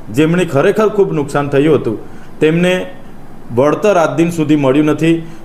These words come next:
અને આ સત્તરસો ને ઓગણસિત્તેર કરોડની જાહેરાત બાદ પણ અમલીકરણ થયું નથી અને ખેડૂતોને પાંચસો કરોડ રૂપિયાનું પણ ચૂકવણું થયું નથી.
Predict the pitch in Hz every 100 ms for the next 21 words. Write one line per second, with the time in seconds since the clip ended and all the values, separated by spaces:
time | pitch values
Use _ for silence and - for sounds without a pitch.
0 | - 156 180 170 - 170 208 196 185 190
1 | 180 190 180 180 139 156 175 170 165 180
2 | 170 143 156 160 156 135 147 165 156 139
3 | 139 165 - 135 110 - - - - 135
4 | 147 185 220 208 190 175 170 170 160 170
5 | 156 151 147 151 170 170 170 147 143 147
6 | 190 180 175 160 160 180 185 196 208 185
7 | 156 165 156 143 139 147 170 - - -
8 | 110 120 156 165 135